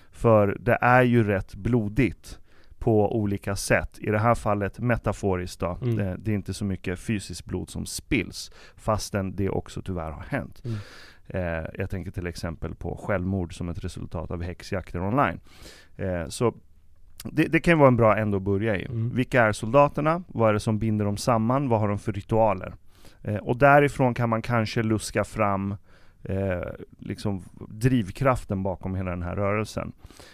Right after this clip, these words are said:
Speaker 1: Eh, så det är en aspekt av det, soldaterna. Eh, men också, eh, som jag ser det, ku-, ku-, det, det vi idag kallar för kulturkriget, det är egentligen en sorts eh, k-, ja,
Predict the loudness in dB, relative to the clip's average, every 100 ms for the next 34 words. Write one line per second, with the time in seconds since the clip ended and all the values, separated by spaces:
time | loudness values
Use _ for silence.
0 | -16 -4 0 0 0 0 6 6 6 2
1 | -2 -4 -2 -4 -4 -8 -4 -4 0 -2
2 | -2 -8 -10 -12 -20 -20 -20 -18 -4 0
3 | 0 0 4 6 4 4 2 2 -4 -14
4 | -12 -12 -14 -14 -12 -2 -2 2 4 6
5 | 4 4 4 4 0 -4 -10 -10 -8 -8
6 | -2 -2 2 2 4 4 4 4 4 2
7 | 0 -6 -2 0 0 -2 -4 -2 -2 -6
8 | -4 2 2 2 -2 -2 0 0 -2 0
9 | -2 -2 -10 -10 -14 _ -20 -20 -20 -14
10 | -10 -10 -10 -6 -2